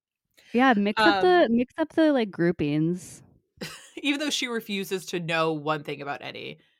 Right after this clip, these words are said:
Speaker 2: She does not want to, and she won't.
Speaker 1: True.
Speaker 2: Um, and then
Speaker 1: Ugh.
Speaker 2: Billy writes a song for More Fun to Miss. She doesn't wanna sing it. Somehow she ends up singing it and is not very good. And then we just have this montage of Billy just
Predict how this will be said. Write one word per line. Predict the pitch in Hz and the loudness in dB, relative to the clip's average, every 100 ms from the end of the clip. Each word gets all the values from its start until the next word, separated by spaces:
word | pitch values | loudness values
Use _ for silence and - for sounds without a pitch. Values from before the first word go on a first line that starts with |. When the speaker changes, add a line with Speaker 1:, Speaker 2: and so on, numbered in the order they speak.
| _ | _
Speaker 2:
She | - 208 | -10 -6
does | 170 202 202 | -2 -2 0
not | 214 180 | 0 0
want | 175 170 | -4 -4
to, | 185 | -6
and | 160 151 | -6 -8
she | - | -10
won't. | 160 123 - - _ _ _ - | -8 -8 -10 -16 _ _ _ -12
Speaker 1:
True. | 202 175 190 | -8 -4 0
Speaker 2:
Um, | 196 185 170 165 185 _ _ _ _ _ _ _ _ - - - - _ - | 2 2 -4 -10 -16 _ _ _ _ _ _ _ _ -20 -20 -20 -20 _ -6
and | 196 | -2
then | 202 196 190 185 _ _ _ - | -2 -2 -6 -14 _ _ _ -2
Speaker 1:
Ugh. | 185 202 220 196 | 2 6 6 4
Speaker 2:
Billy | 196 196 | 2 -2
writes | 220 - | -4 -6
a | 175 | -4
song | 208 190 185 | 0 0 -2
for | 196 185 | -2 -2
More | 180 175 190 | -2 -4 -4
Fun | 185 | -6
to | 170 | -8
Miss. | 175 156 156 156 - | -8 -6 -6 -8 -16
She | - 185 | -8 -6
doesn't | 190 170 | -4 -6
wanna | 190 190 | -6 -6
sing | - 156 | -6 -4
it. | 160 160 - | -4 -6 -6
Somehow | - 220 269 | -4 -2 -2
she | 277 - - | -4 -6 -6
ends | 190 | -6
up | - - | -10 -10
singing | - 151 135 - | -10 -8 -10 -12
it | - - - _ _ _ _ _ _ - | -10 -10 -12 _ _ _ _ _ _ -4
and | 185 180 175 165 165 156 - _ | -2 0 0 -2 -6 -12 -18 _
is | 180 160 | -10 -6
not | 170 180 | -6 -4
very | 190 | -6
good. | 170 156 139 120 - - _ _ _ _ | -4 -6 -6 -8 -10 -16 _ _ _ _
And | 165 | -10
then | 156 | -8
we | 160 | -6
just | 175 175 | -8 -8
have | 160 | -10
this | 156 | -8
montage | 151 147 156 135 135 | -6 -6 -6 -8 -8
of | 147 | -10
Billy | 151 151 | -6 -6
just | 147 143 | -6 -10